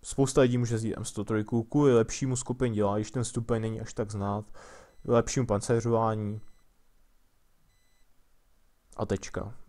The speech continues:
Možná trochu rychlejším otáčení podvozku. Concord je pro lepší rozhodně na podporu, na střední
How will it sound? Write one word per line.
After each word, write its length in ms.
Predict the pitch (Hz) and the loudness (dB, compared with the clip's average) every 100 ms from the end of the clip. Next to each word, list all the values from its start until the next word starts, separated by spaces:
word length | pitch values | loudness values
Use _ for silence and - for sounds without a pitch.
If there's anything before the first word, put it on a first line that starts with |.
| - - - | -20 -20 -6
Možná 320 | 135 123 117 | -2 2 4
trochu 240 | 110 113 120 | 2 0 0
rychlejším 400 | 107 113 - 113 | 0 -2 -4 -6
otáčení 500 | 104 101 - 113 101 | -2 -2 -4 -8 -6
podvozku. 500 | 104 98 - - - - - - _ - - - - - - | -4 -4 -6 -12 -16 -16 -20 -20 _ -20 -20 -20 -20 -20 -6
Concord 500 | 127 131 127 139 135 | -2 0 6 8 10
je 160 | 131 123 | 8 6
pro 500 | - 117 113 107 104 - - - - - - - - | 4 0 4 4 2 -6 -18 -18 -20 -20 -20 -20 4
lepší 460 | 123 123 - 139 117 | 4 4 2 0 2
rozhodně 320 | 120 127 117 | 2 0 0
na 80 | 98 | 0
podporu, 680 | 123 123 139 131 123 120 113 - - - - - - - | 0 0 4 6 6 4 0 -12 -18 -20 -20 -20 -20 -10
na 120 | 107 | -6
střední 600 | - 131 123 120 120 117 | -4 0 2 2 0 -4